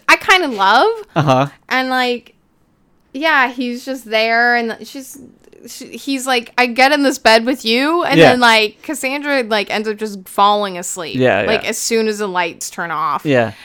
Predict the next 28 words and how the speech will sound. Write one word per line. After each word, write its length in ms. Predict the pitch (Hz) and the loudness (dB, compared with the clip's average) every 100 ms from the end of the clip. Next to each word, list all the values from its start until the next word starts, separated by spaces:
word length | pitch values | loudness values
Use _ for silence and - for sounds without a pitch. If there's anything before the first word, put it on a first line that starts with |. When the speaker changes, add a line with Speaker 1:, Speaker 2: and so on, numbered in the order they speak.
| - | -2
Speaker 1:
And, 160 | 233 226 | 0 2
like, 320 | 202 196 - | 2 0 -6
he's 580 | - - 233 220 214 - | -20 -10 -6 -6 -6 -6
trying 320 | - 254 240 | 2 4 4
to 120 | 208 | 2
ask, 460 | 214 240 240 240 - | 4 4 4 0 -4
like, 420 | 185 170 170 - - | -2 -2 -4 -12 -6
well, 160 | 202 | -6
before, 480 | 196 202 - 214 220 | -6 -12 -6 -2 -2
like, 260 | 202 196 196 | -2 -4 -8
we 80 | |
hear 180 | 185 190 | -8 -8
the 80 | 170 | -6
snores, 420 | - 226 214 202 | -6 -2 -2 -4
he's 180 | - - | -10 -4
Speaker 2:
Yeah. 120 | 143 | -2
Speaker 1:
trying 360 | - - 233 226 | -2 2 4 4
to, 80 | 214 | 0
like, 260 | 208 202 - | 0 -2 -2
actually 460 | 185 202 - 214 202 | 2 2 0 -4 0
finally 360 | 208 202 196 | 0 0 0
ask, 300 | 226 220 226 | 2 2 0
like, 200 | 175 170 | -6 -6
"Is 260 | 196 185 190 | -8 -8 -10
what's 320 | 208 220 - | 0 0 0
happening 640 | - 196 277 - 170 175 | -8 -2 -2 -4 -12 -10
here?" 200 | 202 175 | -8 0
Speaker 2:
Yeah. 240 | 165 123 | 4 4